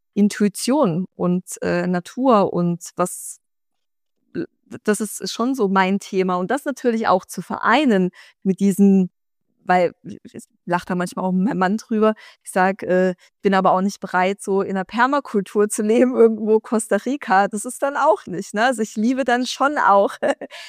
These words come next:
ich liebe dann schon auch so diese, diese Annehmlichkeiten. Aber beides kann ja auch miteinander funktionieren. Also, äh, ich, ich seh's ja auch, dass du,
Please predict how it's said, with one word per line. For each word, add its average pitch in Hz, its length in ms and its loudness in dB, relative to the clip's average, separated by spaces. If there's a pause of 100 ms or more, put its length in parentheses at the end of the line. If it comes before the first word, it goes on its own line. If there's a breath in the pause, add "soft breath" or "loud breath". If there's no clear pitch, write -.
(160 loud breath)
ich 214 120 -6
liebe 269 220 0
dann 240 160 0
schon 254 200 -6
auch 226 180 0
so 220 140 -4
diese, 202 300 -2 (260 soft breath)
diese 214 240 0
Annehmlichkeiten. 185 1080 0 (200 soft breath)
Aber 208 200 -2
beides 240 420 0
kann 220 200 -4
ja 214 100 -2
auch 202 220 0
miteinander 196 580 2
funktionieren. 190 840 0
Also, 175 340 0 (800)
äh, 180 300 8
ich, - 280 -8
ich 170 100 -14
seh's 190 240 0
ja - 140 -4
auch, 240 240 6
dass - 240 -12
du, 180 260 -4